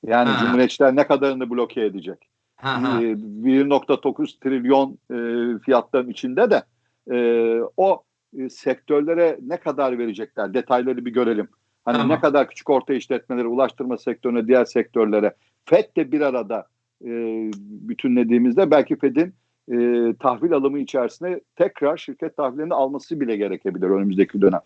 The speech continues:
Speaker 2: Desteği
Speaker 1: İşler tam
Speaker 2: atmak için fed'i kullanacak diyorsun.
Speaker 1: Aynen. Onun için ben üç bin dokuz yüz elli üzerine geçmedikçe dikkat diyorum. Üç bin sekiz yüz elli, üç bin yedi yüz elli altında, üç bin altı yüz elli ve üç bin beş yüz ana omurga trend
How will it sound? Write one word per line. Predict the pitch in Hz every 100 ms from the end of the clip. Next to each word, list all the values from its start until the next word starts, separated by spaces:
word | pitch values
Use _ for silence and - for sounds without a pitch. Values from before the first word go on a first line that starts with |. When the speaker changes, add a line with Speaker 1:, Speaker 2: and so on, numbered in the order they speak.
| -
Speaker 2:
Desteği | 151 175
Speaker 1:
İşler | - 185 143 -
tam | 165
Speaker 2:
atmak | 190 185 196 -
için | 233 202
fed'i | 190 190
kullanacak | 175 143 123 - 107 107
diyorsun. | 98 - - - - 147
Speaker 1:
Aynen. | 120 175 190 160 117
Onun | - 220
için | 240 - 156 226
ben | 156 180 175
üç | 202 170 196
bin | 190
dokuz | 175 - 185
yüz | 170
elli | 165 165
üzerine | 170 165 160
geçmedikçe | 160 190 - 165 143 - 175
dikkat | 160 - 170 -
diyorum. | 139 123 135
Üç | 165 -
bin |
sekiz | 165 165 - 151
yüz | 139
elli, | 135 127
üç | 185 170 -
bin |
yedi | 147 143
yüz | 135
elli | 151 143 147
altında, | 123 - 113
üç | 139 -
bin | 151
altı | 143 135 143
yüz | 120
elli | 143 151 180 _ _ _ -
ve | 123 147
üç | 131 - -
bin | 139 135
beş | 147 151 -
yüz | 143 147 _ _ -
ana | 117 123 156 -
omurga | 117 113 139 127 135
trend | - 113 117